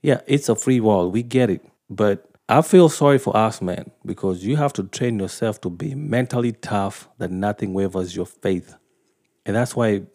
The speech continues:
building your relationship in your marriage, in Yahuwah, is the best thing for your marriage. Because Yah will protect you from those temptations. It's not easy.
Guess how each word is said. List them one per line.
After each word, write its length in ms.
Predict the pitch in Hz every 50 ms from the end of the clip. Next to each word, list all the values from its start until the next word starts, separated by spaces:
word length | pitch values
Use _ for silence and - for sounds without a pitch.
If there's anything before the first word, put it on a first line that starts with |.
| _ _ _ _ _ _ _ _ _ -
building 380 | 101 95 117 127 127 135 135 131
your 80 | 127
relationship 680 | 113 98 107 113 110 - 123 110 - - 120 120 - - - - _ _ _ _ _ _ _ _ _ _ _ _ _ _ _ _
in 140 | _ 110 110
your 120 | 113 120 117
marriage, 640 | 113 110 107 107 104 101 101 101 98 95 - - - _ _ _ _
in 200 | 120 120 131 135
Yahuwah, 500 | 135 139 131 127 - 139 135 123 113 107
is 80 | 104
the 80 | 98 98
best 400 | 90 - - 123 131 123 - _
thing 240 | - 135 123 117 104
for 200 | - - 117 107
your 140 | 104 98 95
marriage. 560 | 98 101 120 131 117 92 85 85 80 - - _ _ _ _ _ _ _ _ _ _ _ _ _ _ _ _ _ _ _ _ _ _ _
Because 440 | - 107 - 95 92 87 90 90
Yah 220 | 95 107 117 139 147
will 240 | 131 120 120 123 120
protect 600 | 117 - - 95 _ - - 139 131 - - -
you 80 | 104
from 200 | - - 104 101 95
those 200 | 104 104 - -
temptations. 800 | - 101 92 95 - - 143 135 - - 131 135 - - - _ _ _ _ _ _ _ _ _ _ _
It's 180 | 127 120 - -
not 280 | 139 143 156 151 151 -
easy. 440 | - 139 180 170 117 92 90 98 104